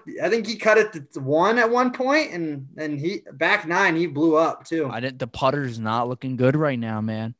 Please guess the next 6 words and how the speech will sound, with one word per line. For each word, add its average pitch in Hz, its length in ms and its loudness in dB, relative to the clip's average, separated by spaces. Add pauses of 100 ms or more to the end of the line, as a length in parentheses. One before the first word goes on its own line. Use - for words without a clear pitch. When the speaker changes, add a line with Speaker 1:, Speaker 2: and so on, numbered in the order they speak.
(220)
Speaker 1:
I, 165 140 2
I 160 180 2
would 202 200 4
honestly 185 800 -2
go 170 260 4
no. 151 640 -2